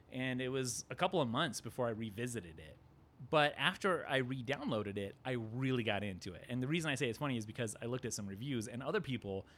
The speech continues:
had bounced out the first time and then come back, came back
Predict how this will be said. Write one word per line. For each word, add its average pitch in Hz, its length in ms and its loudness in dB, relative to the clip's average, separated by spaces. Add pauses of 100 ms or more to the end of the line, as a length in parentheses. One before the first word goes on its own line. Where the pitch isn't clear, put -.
(180)
had 131 240 0
bounced 123 340 0
out 104 200 2
the 107 80 -4
first 165 320 2
time 98 340 -4 (300)
and 135 100 -2
then 127 140 -2
come 117 220 -2
back, 120 440 0
came 131 180 0
back 120 380 0